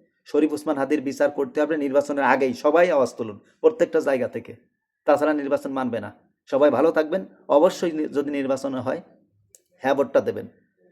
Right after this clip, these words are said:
হ্যাঁ ভোটটা দেবেন। এবং যদি নির্বাচন হয়, তাহলে যোগ্য প্রার্থীকে, দেশপ্রেমিককে ভোট দেবেন, যেন এইরকম পরিবেশ না আসে। এই যে, যে এই সরকারের ভিতরে কিছু অযোগ্য লোক, লোক আছে, যারা এই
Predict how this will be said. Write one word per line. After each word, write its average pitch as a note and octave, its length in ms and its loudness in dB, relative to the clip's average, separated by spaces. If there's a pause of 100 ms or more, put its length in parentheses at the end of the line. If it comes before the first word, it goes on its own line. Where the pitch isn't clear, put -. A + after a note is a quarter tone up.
(100)
হ্যাঁ C#3 160 2
ভোটটা D#3+ 260 2
দেবেন। E3+ 400 0
এবং F3+ 360 6
যদি E3 180 0
নির্বাচন D3 400 0
হয়, B2+ 280 0 (840)
তাহলে D#3+ 340 4 (460)
যোগ্য F3 280 2
প্রার্থীকে, D3+ 420 0
দেশপ্রেমিককে D#3+ 640 4
ভোট C3+ 140 0
দেবেন, B2 220 -2
যেন D3 160 2
এইরকম D#3 380 2
পরিবেশ C3+ 380 -2
না C3 100 -4
আসে। A2 280 -10
এই C3+ 140 -4
যে, C#3 120 -4
যে C#3+ 180 0 (460)
এই D#3 120 4
সরকারের D#3 420 0
ভিতরে D#3 300 -2
কিছু D3+ 220 -2
অযোগ্য C#3 320 2
লোক, C3 280 -2
লোক C#3 200 -2
আছে, B2 200 -4
যারা C3+ 260 2
এই C#3 240 -2